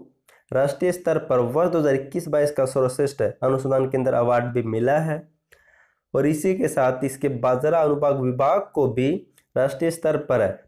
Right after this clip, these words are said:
भारतीय परिषद कृषि अनुसंधान ने वर्ष दो हज़ार इक्कीस बाईस का सर्वश्रेष्ठ अनुसंधान केंद्र अवार्ड प्रदान किया था।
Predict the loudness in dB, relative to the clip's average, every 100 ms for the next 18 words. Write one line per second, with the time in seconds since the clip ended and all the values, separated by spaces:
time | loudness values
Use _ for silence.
0 | -14 -2 0 0 0 -2 0 0 -2 0
1 | -4 -6 -8 -2 0 0 0 2 2 2
2 | 2 0 -2 0 0 0 -2 -8 -2 -2
3 | -2 -2 -2 0 -2 0 -2 -2 -6 -6
4 | _ _ -2 0 2 0 0 0 0 2
5 | 2 0 0 0 2 0 0 0 2 2
6 | 0 0 2 0 -2